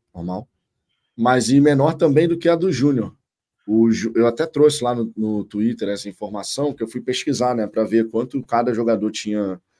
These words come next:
entrado em campo e tal. E a minutagem do Sá, perto da do Júnior, é papo de cento, cento e tantos minutos a menos, assim, cento e quarenta minutos a menos do que o Júnior. Então, essa história de que,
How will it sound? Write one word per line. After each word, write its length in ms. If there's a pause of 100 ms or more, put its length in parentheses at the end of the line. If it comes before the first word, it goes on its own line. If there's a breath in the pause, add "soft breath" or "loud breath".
(300)
entrado 400
em 100
campo 460
e 20
tal. 260
E 80
a 60
minutagem 540
do 100
Sá, 420 (320)
perto 340
da 100
do 160
Júnior, 500 (420)
é 100
papo 300
de 140
cento, 920
cento 760
e 60 (260)
tantos 360
minutos 460
a 80
menos, 340
assim, 260
cento 280
e 20
quarenta 440
minutos 300
a 60
menos 360 (540 soft breath)
do 200
que 760
o 120
Júnior. 580
Então, 580
essa 220
história 360
de 100
que, 460